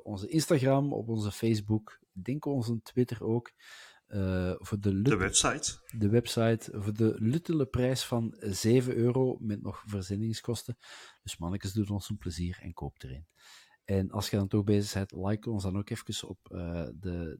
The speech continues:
Speaker 1: de, de podcast-app. Dan kunnen we volgend jaar terug, eh, awards in de wacht gaan slepen. Eh, en feestjes gaan bouwen in het casino van Oostende en zo.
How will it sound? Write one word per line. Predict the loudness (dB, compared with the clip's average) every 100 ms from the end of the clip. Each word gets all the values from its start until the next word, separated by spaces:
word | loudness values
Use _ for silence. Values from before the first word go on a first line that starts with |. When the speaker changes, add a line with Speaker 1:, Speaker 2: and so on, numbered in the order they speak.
| _
Speaker 1:
de, | -10 -8 -6
de | -6
podcast-app. | -4 -4 -4 -6 -6 -14 -10 -10 -10 -20 _ _
Dan | -10 -10
kunnen | -8 -6
we | -6
volgend | -6 -8 -6
jaar | -10 -12
terug, | -18 -18 -14
eh, | -10 -10 -8
awards | -8 -6 -6 -6 -8
in |
de | -6
wacht | -8 -10
gaan | -12 -12
slepen. | -10 -10 -12 -14 _ _ -20 -18 -20 -20 -20 _
Eh, | -10 -8 -6 -8 -8
en | -10
feestjes | -8 -8 -8 -8
gaan | -6 -4
bouwen | -4 -4 -6
in | -12
het | -12
casino | -10 -8 -8 -8 -10
van | -14 -12
Oostende | -12 -12 -12 -12 -12
en | -14
zo. | -16